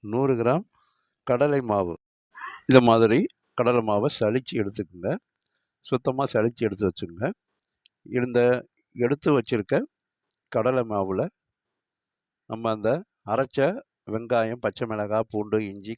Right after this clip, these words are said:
கருவேப்பிலை எல்லாம் சேர்த்து அரைச்ச, கொர கொரப்பா அரைச்சதை ரெண்டு டேபிள் ஸ்பூன் சேர்த்துங்க.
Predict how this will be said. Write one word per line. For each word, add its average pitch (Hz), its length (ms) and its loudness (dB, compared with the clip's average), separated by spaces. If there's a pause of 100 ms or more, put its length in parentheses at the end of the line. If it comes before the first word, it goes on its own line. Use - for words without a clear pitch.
கருவேப்பிலை 98 420 -2
எல்லாம் 101 220 -8
சேர்த்து 101 300 -6
அரைச்ச, 98 320 -8 (600)
கொர 117 100 2 (120)
கொரப்பா 120 320 -2
அரைச்சதை 107 340 -4 (160)
ரெண்டு 123 240 -6 (440)
டேபிள் 117 320 0
ஸ்பூன் 123 280 -8
சேர்த்துங்க. 85 340 -6